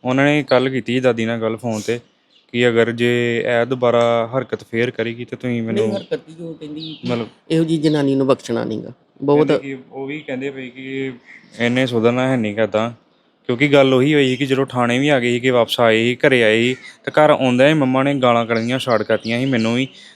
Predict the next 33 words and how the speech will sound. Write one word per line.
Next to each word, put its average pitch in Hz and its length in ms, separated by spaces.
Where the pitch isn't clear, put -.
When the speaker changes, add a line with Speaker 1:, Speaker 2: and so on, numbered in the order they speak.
Speaker 1:
ਤੇ 131 60
ਨਾਲੇ 123 260
ਇਹ 123 200
ਗੱਲ 131 200
ਕਹੀ 120 300
ਸੀ, 139 60
ਕਹਿੰਦੇ, 127 240
"ਤੁਸੀਂ 131 320
ਜੋ 123 160
ਕਰਨਾ 113 300
ਸੀ 131 100
ਕਰ 123 140
ਲਿਆ, 120 240
ਥਾਣੇ 123 280
ਜਾ 117 120
ਕੇ 117 100
ਤੁਸੀਂ 123 220
ਮੇਰਾ 113 180
ਕੀ 113 220
ਕਰ 120 180
ਲਿਆ?" 101 160
ਕਹਿੰਦੀ, - 680
"ਹੁਣ 135 220
ਜੋ 120 160
ਮੈਂ 113 260
ਕਰਾਂਗੀ, 123 320
ਮੈਂ 113 280
ਕਰਕੇ 110 300
ਦੱਸਾਂਗੀ 104 320
ਤੁਹਾਨੂੰ 107 300
ਕਿੱਦਾਂ 104 280
ਥਾਣੇ 104 240
ਚਾਹੀਦਾ।" 98 320